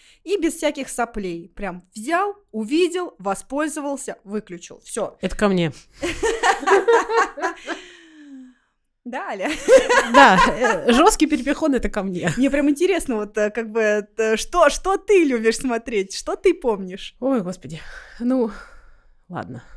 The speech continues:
Speaker 2: Я Аля, и я люблю смотреть групповые порнофильмы, когда много мужчин и много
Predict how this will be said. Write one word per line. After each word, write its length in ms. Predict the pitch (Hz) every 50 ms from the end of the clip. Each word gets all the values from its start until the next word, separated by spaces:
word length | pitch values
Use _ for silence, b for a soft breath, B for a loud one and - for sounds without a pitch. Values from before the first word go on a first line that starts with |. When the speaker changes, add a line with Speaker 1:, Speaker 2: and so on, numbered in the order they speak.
| b b b - b b b b b b b b b _
Speaker 2:
Я 380 | 139 151 - 269 302 277 - - _ _ _ _ _ _ _ _ _ _ _ _ - -
Аля, 340 | 147 143 135 131 180 233 - - _ _ _ _ _ _ _ _ _ _ -
и 60 | 170
я 120 | 156 156
люблю 240 | 147 151 147 151 147
смотреть 540 | - - 139 - - 196 254 254 - - _ _ _ _ _ _ -
групповые 600 | - 151 226 220 - 277 240 196 165 147 131 123 - - _ _ _ _ _ _ _ _ _ _ -
порнофильмы, 880 | - 170 190 208 214 202 202 208 _ _ _ - 156 135 127 - 127 - -
когда 460 | - 156 147 156 151 165 165 160 151 b b b b b b _
много 480 | - 175 190 202 180 160 - 135 143 - _ -
мужчин 480 | 135 131 - - 240 269 294 311 302 _ _ _ _ _ _ _ -
и 40 |
много 440 | 151 135 131 165 220 226 214 208 208